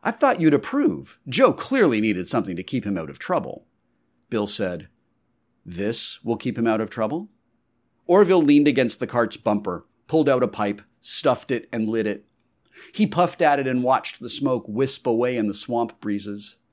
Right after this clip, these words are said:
"I think that Joe's going to really like life with the Imagineers. They're management's precious darlings who can do no wrong. Anything they ask for, they get.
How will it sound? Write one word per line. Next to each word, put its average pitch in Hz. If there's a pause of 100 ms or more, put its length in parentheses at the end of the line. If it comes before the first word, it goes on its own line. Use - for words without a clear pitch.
(1160)
"I 226
think 127
that 104
Joe's 117
going 107
to 92
really 151
like 131
life 92
with 98
the 104
Imagineers. 101 (460)
They're 202
management's 147
precious 143
darlings 123
who 120
can 113
do 120
no 113
wrong. 107 (440)
Anything 214
they 180
ask 151
for, 127
they 120
get. 107